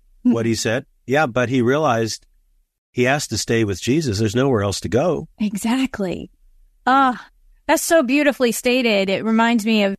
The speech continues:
Speaker 2: the, it was one of the greatest trials. Uh, we've had a few in our lives, but when we lost the little, the little one that we really had felt the Lord had promised to us, that was one of the first things I felt the Lord do was invite me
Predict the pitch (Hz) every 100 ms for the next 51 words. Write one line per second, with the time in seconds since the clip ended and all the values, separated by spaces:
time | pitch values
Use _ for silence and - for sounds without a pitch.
0 | _ 190 214 156 - - - _ _ -
1 | 254 254 285 294 277 240 202 202 190 -
2 | 214 185 190 208 - 196 185 214 185 -
3 | 196 196 185 - 226 208 196 190 180 175
4 | 175 - 202 151 196 208 196 190 190 185
5 | - - - _ 185 196 - 190 214 202
6 | 185 - _ _ 208 202 208 196 196 190
7 | 170 190 185 185 - - _ _ 196 208
8 | 196 196 185 196 185 190 196 196 190 180
9 | 233 269 294 - 214 185 175 233 220 196
10 | 214 208 190 - 254 269 - 247 233 202
11 | 185 220 196 202 190 190 180 190 180 175
12 | - 196 185 185 202 - 214 208 190 180
13 | 170